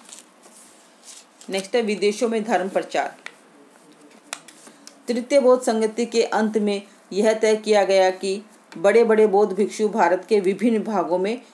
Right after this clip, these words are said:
उन, और उसके बाहर भी जाएं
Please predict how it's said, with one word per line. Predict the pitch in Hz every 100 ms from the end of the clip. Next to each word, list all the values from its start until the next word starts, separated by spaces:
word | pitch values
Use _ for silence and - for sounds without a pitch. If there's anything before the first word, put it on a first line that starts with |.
| _ -
उन, | 208 - - - - -
और | 202
उसके | 214 - 220
बाहर | 185 180 202 208
भी | 185 233 254 - -
जाएं | 156 180 190